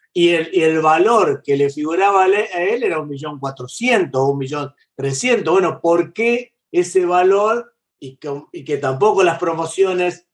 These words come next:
existían o, o se, o se las, se, se, la, la, las, las receptaban aquellos que estaban pagando el plan. Entonces, me parece que, eh, es un tema, eh, para que fundamentalmente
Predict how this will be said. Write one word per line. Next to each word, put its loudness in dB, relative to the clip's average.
existían -2
o, -6
o -8
se, -12
o -10
se -8
las, 0
se, -6
se, -14
la, -2
la, 2
las, 0
las -2
receptaban 0
aquellos 0
que -4
estaban -2
pagando -6
el -10
plan. -8
Entonces, 0
me 2
parece 2
que, 2
eh, -4
es -10
un -4
tema, 0
eh, -10
para 0
que -4
fundamentalmente -2